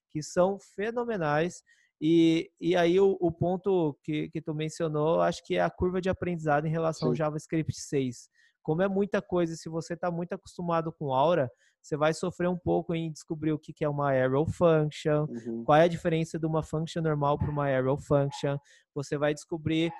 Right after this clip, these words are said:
Speaker 1: é, algumas classes diferentes, prototypes diferentes em relação ao, ao JavaScript cinco. Então, chamadas assíncronas em relação ao JavaScript pro JavaScript,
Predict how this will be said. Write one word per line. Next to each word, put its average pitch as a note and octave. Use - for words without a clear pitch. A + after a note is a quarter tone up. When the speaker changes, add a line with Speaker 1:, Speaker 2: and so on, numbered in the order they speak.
Speaker 1:
é, C#3+
algumas D#3+
classes E3
diferentes, D#3+
prototypes D#3+
diferentes D#3
em D3+
relação D3
ao, C#3+
ao D3
JavaScript D3
cinco. E3+
Então, D3
chamadas D#3
assíncronas E3+
em D#3+
relação D#3
ao D3+
JavaScript D3+
pro C#3+
JavaScript, C#3